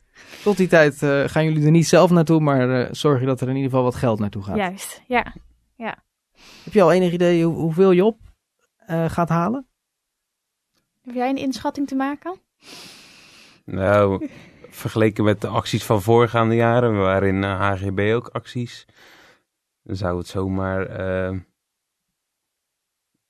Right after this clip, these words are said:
Speaker 2: Kijk,
Speaker 3: ja,
Speaker 2: ik-
Speaker 3: tussen de vijf en de tienduizend euro kunnen liggen bijvoorbeeld. Wat we,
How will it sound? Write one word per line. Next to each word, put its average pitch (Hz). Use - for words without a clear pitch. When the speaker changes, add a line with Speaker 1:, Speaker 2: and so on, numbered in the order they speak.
Speaker 2:
Kijk, 98
Speaker 3:
ja, 92
Speaker 2:
ik- -
Speaker 3:
tussen 101
de 95
vijf 104
en 98
de 98
tienduizend 101
euro 131
kunnen 131
liggen 123
bijvoorbeeld. 107
Wat 98
we, 98